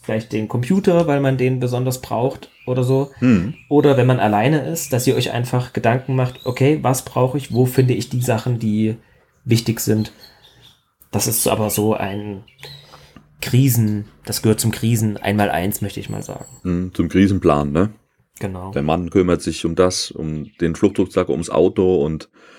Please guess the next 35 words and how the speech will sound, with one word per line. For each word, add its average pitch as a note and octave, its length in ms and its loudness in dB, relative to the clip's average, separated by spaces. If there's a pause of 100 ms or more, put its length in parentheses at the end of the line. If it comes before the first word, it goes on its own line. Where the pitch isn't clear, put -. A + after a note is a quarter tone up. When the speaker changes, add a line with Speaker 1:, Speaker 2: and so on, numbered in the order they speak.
(500)
Speaker 2:
die - 80 -6
Frau E2 220 4
holt F#2 160 2
vielleicht F2 200 2
noch F2 80 -6
die F2 120 -2
Dokumente E2+ 720 2
und D2 240 -6
dann D2 140 -4
geht's A#2 420 -4
Speaker 1:
Mhm. - 60 -16
Speaker 2:
irgendwie D2+ 220 -8
los, C#2+ 400 -10
ne? D2+ 120 -4
Oder, - 280 4 (120)
oder F2+ 180 2
der E2 140 2
eine F#2 180 0
sagt, F#2+ 240 0
hey, G2 180 2
ich, - 200 -10
ich G2+ 140 -6
stell G#2 220 4
jetzt, - 220 -4
ich A2+ 140 -2
stell G#2 180 0
den F#2 120 -4
Strom G2+ 400 -2
ab, G#2 180 2
du G2+ 120 0
stellst G2 380 0
die, F#2+ 300 -2
das - 320 -4
Gas E2+ 300 0
ab G2 260 -2